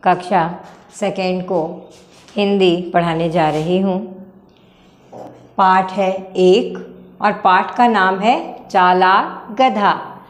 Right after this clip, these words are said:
और है भाग एक। आपको मालूम है गधा कभी भी चालाक नहीं होता है, महामूर्ख होता है, महाबेवकूफ़, है ना? उसको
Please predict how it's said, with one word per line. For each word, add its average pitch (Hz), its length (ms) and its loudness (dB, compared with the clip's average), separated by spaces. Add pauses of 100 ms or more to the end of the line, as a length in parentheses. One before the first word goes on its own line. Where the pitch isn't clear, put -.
(440)
और 190 160 4
है 190 280 2
भाग 180 500 2 (300)
एक। 190 440 2 (920)
आपको 262 320 2
मालूम 233 420 2
है 233 460 0 (420)
गधा 208 420 2
कभी 226 380 0
भी 247 160 0
चालाक 214 640 2
नहीं 233 260 4
होता 233 240 2
है, 214 520 2
महामूर्ख 202 760 2
होता 196 240 2
है, 180 180 4
महाबेवकूफ़, 180 760 0 (960)
है 190 60 -2
ना? 233 180 0 (1600)
उसको 214 480 2